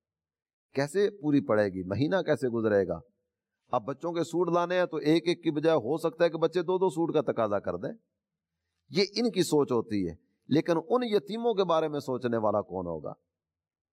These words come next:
مجھے اپنے بچوں کی فکر ہے۔ بعض اوقات اس طرح کی صورت بھی ہوتی ہے کہ بچے کو خود ہی رقم دے دی جاتی ہے، "بیٹے جا اپنی پسند کا سوٹ جا کر لے لے۔" کیا یاد کرے گا؟ اچھا،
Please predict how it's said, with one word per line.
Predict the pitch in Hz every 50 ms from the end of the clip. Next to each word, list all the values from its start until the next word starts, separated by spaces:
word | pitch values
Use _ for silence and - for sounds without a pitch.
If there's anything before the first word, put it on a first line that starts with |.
| _ _ _ _ _ _ _ -
مجھے | 147 175 190 - -
اپنے | 120 123 - 170 220 254
بچوں | 233 247 233 - 220 233
کی | 214 208 196
فکر | - 190 180 208 185 147
ہے۔ | 117 120 160 185 185 151 104 90 - _ _ _ _ _ _ _ _ _ _ _ -
بعض | - 165 185 202
اوقات | 196 185 - 180 180 165
اس | 165 -
طرح | - 180 185
کی | 180 160
صورت | 160 - 156 160 165 160
بھی | 147 156 160
ہوتی | 143 135 - 151 156 156 151
ہے | - - - _ - _ _ _ _ _
کہ | - 131
بچے | 117 101 147 147 - 185 196 185
کو | - 160
خود | - - - - 214 196
ہی | 208 185
رقم | 170 151 - 160 156 147
دے | 143 143
دی | 131 143
جاتی | 123 127 120 113 - 127
ہے، | 123
"بیٹے | 120 175 185 - 214
جا | 165 120 156 156
اپنی | 156 147 - 131 139 120
پسند | - 113 - 135 123 127
کا | 120 117 107
سوٹ | - 104 104 98 95
جا | 107 98
کر | 87 85 82
لے | 82 78 73
لے۔" | 73 76 - _ _ _ _ _ _ _ _ _ _ _ _ _
کیا | 175 180 160
یاد | 131 117 110 95 85 - -
کرے | 87 78 76 78 71
گا؟ | - - _ _ _ _ _ _ _ _ _ _ _ _ _ _ _ _ _ _ _
اچھا، | -